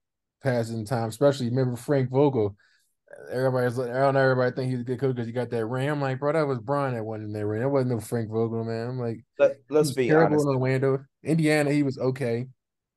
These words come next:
Speaker 2: Let's be honest. He is a great defensive-minded coach.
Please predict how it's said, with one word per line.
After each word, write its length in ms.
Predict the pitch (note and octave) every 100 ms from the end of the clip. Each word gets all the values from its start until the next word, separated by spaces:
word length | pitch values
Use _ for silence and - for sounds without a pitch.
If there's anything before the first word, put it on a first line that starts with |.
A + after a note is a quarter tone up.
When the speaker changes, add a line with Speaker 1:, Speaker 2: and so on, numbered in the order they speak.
| _ _ _ _ _
Speaker 2:
Let's 160 | E3 E3
be 160 | D3
honest. 400 | A2 A#2 G#2+ G2+
He 180 | A#2+ D#3
is 120 | C#3+ A#2+
a 40 |
great 320 | G2+ A#2+ C3
defensive-minded 840 | C3 A2+ B2+ A#2 A2+ A2 G#2+ G#2 G#2
coach. 400 | A2 F#2+ -